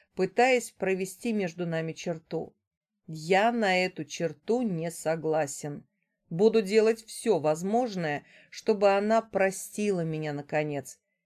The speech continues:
и мы смогли бы двигаться дальше вместе. Очень скучаю по Ксюше, но не хочу пугать ее своими кругами под глазами,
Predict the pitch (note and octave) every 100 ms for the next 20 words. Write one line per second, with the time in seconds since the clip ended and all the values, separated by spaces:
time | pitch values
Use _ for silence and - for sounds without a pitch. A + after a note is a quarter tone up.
0 | _ F3+ F3 F#3 - D#3+ D3+ D#3 G3 G3+
1 | D#3+ D3 D3+ E3 - - E3 D3 D#3 C#3+
2 | - F#3+ F3+ G3 A3+ G#3 - - C3 -
3 | _ _ _ _ _ _ - C#4 C#4+ G3+
4 | - C#3+ - E3+ F#3 F3 C3+ - - D3+
5 | D3+ - C#3 C3+ _ _ _ _ F3 F#3
6 | G3+ G#3 G#3+ A3 G#3 - E3 E3+ F#3 G3
7 | G3+ D#3+ D#3 - D#3+ E3 D#3+ D3 - F#3+
8 | F3 D#3 D3+ D3 D#3+ D#3 D#3 D#3 G#3 A3+
9 | F3+ E3+